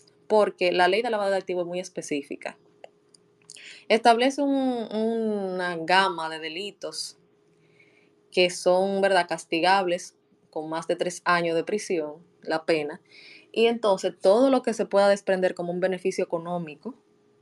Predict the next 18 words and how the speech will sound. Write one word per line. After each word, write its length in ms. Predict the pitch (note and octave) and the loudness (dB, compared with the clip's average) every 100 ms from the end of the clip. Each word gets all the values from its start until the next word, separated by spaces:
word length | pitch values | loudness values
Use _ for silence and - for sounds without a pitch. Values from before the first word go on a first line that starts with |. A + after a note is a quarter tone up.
| - | -4
a 140 | F3 F3 | -2 2
partir 480 | E3 E3+ - A3+ A#3+ | 0 2 0 2 2
de 100 | F#3+ | 0
ese 180 | F#3 | 0
delito 380 | G3 F#3+ D#3+ D#3 | -2 -2 -4 -4
es 100 | E3 | -6
considerado 580 | - F#3 E3+ E3 E3 E3+ | -6 -8 -4 -2 -2 -2
como 220 | E3+ E3 | -4 -4
lavado 360 | D#3 D3+ D#3 D#3+ | -4 -2 0 0
de 80 | D#3 | -2
activos. 640 | D#3 B3+ B3 E3+ - - _ _ _ _ _ _ | -4 -2 0 -2 -14 -18 _ _ _ _ _ _
En 120 | F3 | 2
el 120 | F3+ | 2
caso 320 | F3 F3 F3 G3+ | 4 2 4 4
de 220 | G#3+ A3+ | 4 4
ella, 220 | G3+ G#3 | 2 -2
que 160 | - - | -4 -6
comercializa 960 | E3 D#3 D#3+ E3 D#3+ G3+ A3+ - A3 | -6 -6 -6 -4 -2 -2 -4 -8 -8